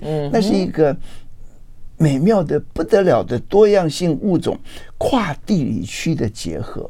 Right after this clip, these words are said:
Speaker 1: 嗯。
Speaker 2: 它的生命来源很多来自于台湾、菲律宾，来自于琉球，
Speaker 1: 嗯哼。
Speaker 2: 交织在那里，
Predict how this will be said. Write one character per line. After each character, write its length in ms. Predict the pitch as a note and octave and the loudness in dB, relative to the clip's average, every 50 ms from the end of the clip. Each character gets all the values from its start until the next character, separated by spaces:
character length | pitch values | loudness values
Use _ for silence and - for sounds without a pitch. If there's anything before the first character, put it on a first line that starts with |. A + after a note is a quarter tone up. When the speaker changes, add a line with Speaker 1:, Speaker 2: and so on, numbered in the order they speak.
| - - | -12 -8
Speaker 1:
嗯。 400 | - G#3 G3+ F#3 D#3 A#2+ G2 G#2 - - - - | -4 -2 0 0 0 -2 -4 -8 -10 -12 -12 -6
Speaker 2:
它 320 | - - G3+ G#3+ G3 - - - - - - - - - | 0 2 2 2 0 -2 -8 -12 -14 -16 -16 -18 -2 2
的 240 | E3 E3 E3 D#3+ - - - - - - - - - - - - - - | 4 4 4 2 0 -6 -12 -16 -16 -16 -16 -18 -20 -20 -20 -20 -18 -12
生 240 | - - A#3+ C4+ C#4+ | -4 0 2 2 4
命 220 | D4 C#4+ A#3 E3+ | 4 4 4 4
来 160 | C3 A2+ A2 | 4 2 2
源 260 | A#2+ A#2 A2 G#2 A2+ - - - - - | 2 2 0 -2 -2 -6 -10 -16 -18 -2
很 160 | - - C#3+ D3 | 2 2 4 6
多 140 | A3+ A#3+ | 6 8
来 160 | A3 F3+ D3+ C#3 | 8 8 6 4
自 140 | - D#3 | 2 0
于 100 | D3+ C#3 | -2 -2
台 200 | - - - D2 | -2 -4 -6 -6
湾、 220 | D#2+ G#2+ A2+ A#2+ C3 - | -4 -4 -6 -6 -8 -12
菲 200 | - - - G#3+ | -4 0 0 2
律 100 | G#3 A3+ | 2 0
宾， 260 | F3+ - G3 G3 - - - | 0 0 0 0 0 0 2
来 140 | B2 B2+ C3 | 2 2 2
自 120 | E3 C#3+ C#3 | 2 2 0
于 100 | C3+ B2 | 2 0
琉 220 | G#2+ F2+ G#2+ C3 | 0 -2 -2 -4
球， 280 | B2+ - - - - - - - - - - | -6 -6 -8 -8 -8 -8 -10 -14 -16 -14 -10
Speaker 1:
嗯 140 | D3 C3+ | -8 -6
哼。 40 | B2+ | 2
Speaker 2:
交 260 | B2 A3 G#3+ A3 A3+ | 4 6 8 8 6
织 200 | G3 F#3 - G#3 | 4 2 -2 0
在 140 | F3 F#3+ E3+ | 2 2 2
那 200 | D3+ C3+ B2+ A2+ | 2 2 0 0
里， 200 | - A2 - - | -2 -4 -8 -12